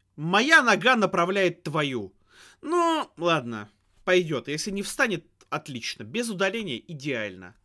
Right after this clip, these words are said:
А теперь я бы ещё насыпал бы блиц, э, в подскокера.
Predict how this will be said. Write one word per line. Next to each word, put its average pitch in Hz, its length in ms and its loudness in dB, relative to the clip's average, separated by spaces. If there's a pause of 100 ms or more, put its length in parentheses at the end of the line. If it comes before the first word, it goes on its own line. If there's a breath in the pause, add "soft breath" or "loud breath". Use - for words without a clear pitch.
(1000 soft breath)
А 139 100 -6
теперь 294 280 -2
я 262 140 6
бы 262 120 -2
ещё 226 200 0
насыпал 214 500 0
бы 170 120 0
блиц, 180 420 -2
э, 135 320 -2
в 143 540 -2
подскокера. 113 840 -8